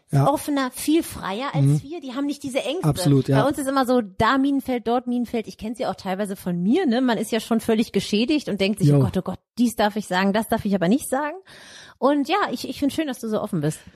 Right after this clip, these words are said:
Speaker 1: Dankeschön.
Speaker 2: <laughs>
Speaker 1: So, der
Speaker 2: Und jetzt,
Speaker 1: Faktencheck.
Speaker 2: genau, der
Speaker 1: Worum ging's?
Speaker 2: Faktencheck.
Speaker 1: Wir hatten nämlich, gleich kommt das Gespräch
Speaker 2: Ja.
Speaker 1: und dann hatten wir noch was gesagt, wo du dir nicht
Speaker 2: Gen-,
Speaker 1: sicher warst.
Speaker 2: genau, du hattest mich auf einen Artikel angesprochen, den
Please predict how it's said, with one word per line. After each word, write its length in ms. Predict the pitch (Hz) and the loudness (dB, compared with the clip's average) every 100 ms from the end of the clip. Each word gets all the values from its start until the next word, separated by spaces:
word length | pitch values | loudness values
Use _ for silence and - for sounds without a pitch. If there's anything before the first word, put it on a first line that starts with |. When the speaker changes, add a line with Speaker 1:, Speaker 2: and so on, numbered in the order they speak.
| _ | _
Speaker 1:
Dankeschön. 460 | 165 185 214 - - | 0 2 2 4 6
Speaker 2:
<laughs> 420 | - - 453 - | 6 4 2 2
Speaker 1:
So, 160 | 190 - | 2 4
der 80 | |
Speaker 2:
Und 60 | 330 | 4
jetzt, 100 | 254 | 2
Speaker 1:
Faktencheck. 480 | - - 175 180 151 | 0 0 -2 0 0
Speaker 2:
genau, 160 | 302 233 | 4 4
der 20 | |
Speaker 1:
Worum 80 | 240 | 2
ging's? 100 | 226 | 0
Speaker 2:
Faktencheck. 380 | 277 262 - 247 | 0 0 0 0
Speaker 1:
Wir 120 | 156 | 2
hatten 200 | 190 226 | 0 -2
nämlich, 380 | 180 185 180 - | -4 -4 -6 -8
gleich 380 | 156 170 214 - | -6 -4 -4 -4
kommt 440 | 175 208 240 - | 0 0 0 -4
das 180 | 160 147 | -6 -6
Gespräch 680 | 165 - 147 165 277 - - _ | -6 -8 -4 -2 -4 -6 -16 _
Speaker 2:
Ja. 140 | 175 170 | -2 2
Speaker 1:
und 160 | 190 | 4
dann 280 | 160 160 190 | 2 0 0
hatten 360 | 170 143 - 202 | -2 -6 -4 -2
wir 140 | 175 | 0
noch 180 | 170 160 | 0 0
was 160 | 175 - | -2 -2
gesagt, 460 | 151 151 160 175 | -4 0 0 0
wo 100 | 165 | 0
du 100 | 156 | 2
dir 160 | 151 151 | 4 4
nicht 120 | 151 220 | 4 4
Speaker 2:
Gen-, 140 | 269 | 4
Speaker 1:
sicher 140 | 254 196 | 4 4
warst. 60 | |
Speaker 2:
genau, 240 | 294 277 269 | 4 4 6
du 160 | 254 | 6
hattest 280 | 226 302 330 | 4 0 2
mich 200 | 311 - | 2 4
auf 140 | 254 277 | 2 2
einen 80 | |
Artikel 600 | - - 320 - 269 220 - - _ - 240 311 285 | -2 -4 -6 0 2 2 0 -10 _ -2 2 2 0
angesprochen, 880 | 285 - - - 208 262 - 294 285 | -2 -6 -8 -4 0 0 0 0 0
den 260 | 220 226 254 | -2 -4 -4